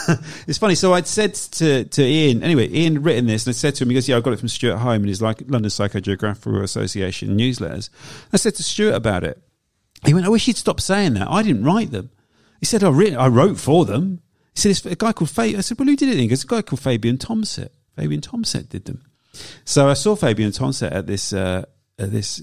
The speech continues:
Charles Radcliffe mem-, uh, you know, Chris Gray Memorial Lecture delivered by Charles Radcliffe. That is on YouTube. Highly recommend, um, watching that if you're interested in this subject. It's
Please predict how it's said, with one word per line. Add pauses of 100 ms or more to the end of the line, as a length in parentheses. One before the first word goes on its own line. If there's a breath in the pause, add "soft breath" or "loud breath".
(120)
Charles
Radcliffe
mem-,
uh,
you
know,
Chris
Gray
Memorial
Lecture
delivered
by
Charles
Radcliffe.
That
is
on
YouTube. (300 loud breath)
Highly
recommend,
um, (100)
watching
that (440 soft breath)
if
you're
interested
in
this
subject.
It's